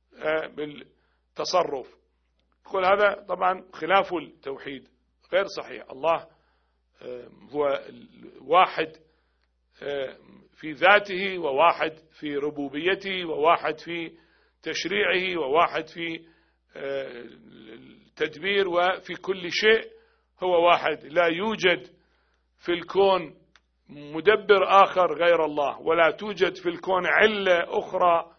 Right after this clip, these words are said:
غير الله سبحانه وتعالى، هو علة كل علة، والعلل كلها تنتهي إليه.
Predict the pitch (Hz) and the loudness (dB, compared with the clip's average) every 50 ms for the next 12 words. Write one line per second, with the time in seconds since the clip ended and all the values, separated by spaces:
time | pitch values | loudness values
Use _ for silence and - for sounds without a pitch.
0 | _ _ _ _ _ _ _ - 156 170 190 196 190 180 180 165 165 170 165 151 | _ _ _ _ _ _ _ -4 0 2 4 4 4 4 2 2 2 0 0 0
1 | 127 - - - - - 160 156 - 165 165 165 160 156 156 151 143 131 - 143 | -2 -6 -14 -16 -12 -10 -10 -8 -4 -4 -4 -2 -4 -4 -6 -6 -8 -6 -6 -4
2 | 143 143 143 135 127 - - - 151 165 180 190 185 - - 214 220 220 208 196 | -4 -4 -4 -6 -8 -10 -8 -6 0 2 4 4 4 2 0 0 0 2 0 -2
3 | 185 - 185 190 180 175 - - - _ _ _ _ _ _ _ - 233 247 226 | -2 -2 -2 -2 -2 -2 -6 -12 -20 _ _ _ _ _ _ _ -10 -8 -4 0
4 | 202 196 156 147 165 165 156 147 143 139 143 151 151 143 135 160 196 202 202 196 | 2 2 2 2 2 0 -2 -2 -2 0 0 0 0 0 2 2 4 4 4 2
5 | 196 - 196 214 214 208 190 175 190 196 196 - - _ _ _ _ _ _ - | 2 0 -4 -2 2 4 6 8 8 8 6 4 0 _ _ _ _ _ _ -2
6 | 240 247 220 - 185 180 175 180 175 165 160 160 156 147 139 131 | -2 -2 -2 -2 -4 -2 -2 -2 -4 -6 -6 -4 -4 -6 -6 -8